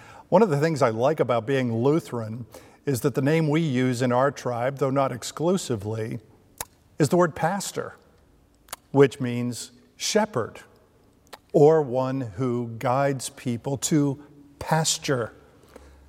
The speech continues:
where they can be refreshed, where they can be fed and live and thrive and grow.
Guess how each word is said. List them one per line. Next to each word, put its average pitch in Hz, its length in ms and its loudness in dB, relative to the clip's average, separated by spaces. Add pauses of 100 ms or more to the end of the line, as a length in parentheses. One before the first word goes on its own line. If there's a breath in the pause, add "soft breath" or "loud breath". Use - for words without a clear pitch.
(240 loud breath)
where 131 120 4
they 135 140 2
can 139 140 2
be 135 100 2
refreshed, 139 640 0
where 135 100 -6
they 131 140 -6
can 131 100 -4
be 123 140 -4
fed 120 600 -2
and 117 240 -10 (260 loud breath)
live 147 420 4
and 143 240 -6
thrive 117 760 -2
and 135 240 -4
grow. 156 500 -2